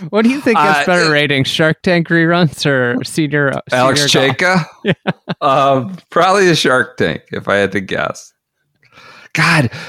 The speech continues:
Speaker 2: my in-laws had that on one night at the house.
Speaker 1: Shark
Speaker 2: That
Speaker 1: Tank?
Speaker 2: is, they yeah, I've never, I've never, I've dabbled. I've just, I don't really know what's going on with that show.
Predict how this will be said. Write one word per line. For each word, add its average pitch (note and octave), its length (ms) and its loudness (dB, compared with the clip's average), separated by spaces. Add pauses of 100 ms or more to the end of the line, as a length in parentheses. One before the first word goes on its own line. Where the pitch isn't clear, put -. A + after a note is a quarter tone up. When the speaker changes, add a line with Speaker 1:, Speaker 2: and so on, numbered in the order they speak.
Speaker 2:
my E3 180 2
in-laws D#3+ 520 2
had D3+ 220 -2
that D#3+ 160 2
on D#3 220 2
one D#3+ 180 2
night D#3 320 2
at C3 120 -4
the A2+ 120 0
house. B2+ 460 -2 (260)
Speaker 1:
Shark F#3 280 0
Speaker 2:
That A3 160 0
Speaker 1:
Tank? A3+ 120 2
Speaker 2:
is, F3 240 2
they C4+ 180 2 (420)
yeah, A3 540 2
I've G3+ 180 2
never, G3+ 360 2
I've G3 160 0
never, F3 320 2
I've D#3 180 -2
dabbled. B2+ 480 2
I've A#2+ 220 0
just, C#3 340 -2
I D3 200 2
don't C3 200 2
really F#2+ 240 2
know F#2 140 2
what's F#2 180 -2
going F2 220 0
on E2+ 160 0
with F2+ 120 -2
that F2+ 200 0
show. F2+ 400 -2